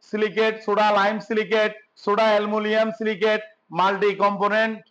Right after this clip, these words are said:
কাঁচ বলে। এই মনে রাখবা, তোমরা অনেকে মনে করবা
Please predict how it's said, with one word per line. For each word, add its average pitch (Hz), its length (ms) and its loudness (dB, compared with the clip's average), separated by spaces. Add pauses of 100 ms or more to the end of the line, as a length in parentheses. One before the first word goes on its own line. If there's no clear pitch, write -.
(280)
কাঁচ 208 420 -4 (320)
বলে। 131 220 -6 (140)
এই 233 180 0
মনে 240 220 0
রাখবা, 156 380 -2 (100)
তোমরা 220 180 0
অনেকে 226 260 0
মনে 254 200 -2
করবা 175 420 -2